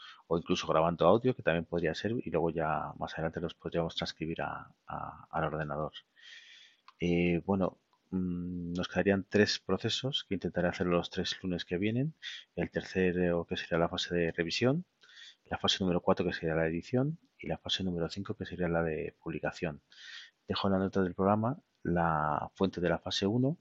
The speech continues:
esta que sería la fuente de la, la dirección web de la fase número dos, de Literautas, y como hice la vez anterior, pues la web de Iria y, y las, las notas del, del episodio.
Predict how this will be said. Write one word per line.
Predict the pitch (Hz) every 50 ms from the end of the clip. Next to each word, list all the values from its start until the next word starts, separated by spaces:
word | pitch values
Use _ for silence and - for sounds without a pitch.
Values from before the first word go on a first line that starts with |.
| _ _ _ _ _ _ _ _ _ _ _ _ _ _ _ _
esta | - 98 - - - 87
que | - - 90
sería | - 92 90 92 92 90 87 85
la | 82 82 -
fuente | - - 98 98 92 - -
de | 78 78 78 78 76 76
la, | - - -
la | - 78 80
dirección | 82 80 82 - - 92 90
web | 92 90
de | 87 85
la | 80 80
fase | - - - - 92
número | 85 85 82 82 82
dos, | 90 120 143 156 - - - _ _ _ _ _ _ _ -
de | 78
Literautas, | 78 80 - - 78 85 104 - - 156 151 - - - _ _ - - - - - - - - - _ _ _
y | - 92 92 90 87 85 82 82 82 82 82 82 80 78
como | - - 80 82
hice | 85 - -
la | 85
vez | 82 80
anterior, | 85 87 85 90 - 110 113 -
pues | - 95 87 -
la | 80 80
web | 85 87 85
de | 85 85
Iria | 92 98 117 117 127 151 - - _ _ _
y, | - 85 80 82 80 80 78 76 73 67 - - _ _ _
y | - 82 80 76 -
las, | - 76 76 - - - - - - - - -
las | - 76
notas | 80 85 - 87 82 82
del, | 90 87 85 85 85 85 82 80 82 -
del | - 87 85 85
episodio. | - - 82 - - 107 104 107 110 131 160 -